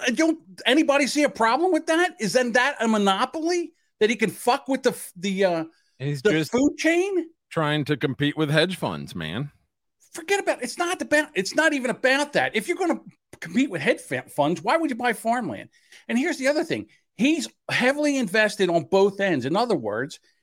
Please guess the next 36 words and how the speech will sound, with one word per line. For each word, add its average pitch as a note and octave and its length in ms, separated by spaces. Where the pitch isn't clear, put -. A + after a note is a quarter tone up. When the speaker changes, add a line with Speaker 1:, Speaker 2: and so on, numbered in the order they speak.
Speaker 1:
he's G#3 220
invested G#3+ 840
in F#3 160
all G3+ 280
these G3+ 200
farmlands D#3 560
that C#3 160
grow D#3 160
soybean F3+ 760
and A#2+ 120
corn E3+ 380
and C#3+ 100
all E3 120
the E3 120
shit F#3+ 280
that B2+ 140
you C3+ 80
make D3 220
the, A#2+ 240
um, G#2+ 520
I B2+ 120
don't F#2 100
know, F#2+ 100
Invisalign B2 460
burger G#2+ 400
out G2+ 180
of. G2+ 200
And F#3+ 340
now G#3 600
he, F3+ 240
he's F3 240
trying A#3 360
to G#3+ 60
get F3 200
it F3+ 100
where, F3 400